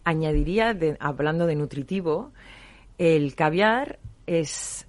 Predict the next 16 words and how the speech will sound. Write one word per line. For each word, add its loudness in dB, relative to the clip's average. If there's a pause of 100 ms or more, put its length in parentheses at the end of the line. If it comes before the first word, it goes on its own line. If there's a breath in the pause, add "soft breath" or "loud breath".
eh, -4
so-, -2
el 4
nuestro 2
no 0
tiene 0
absolutamente 0
ningún 2
aditivo, 0
eh, -2 (120)
eh, -6 (220)
no 4
tiene 2
químicos 2 (540 loud breath)
ni 2
antibióticos, -2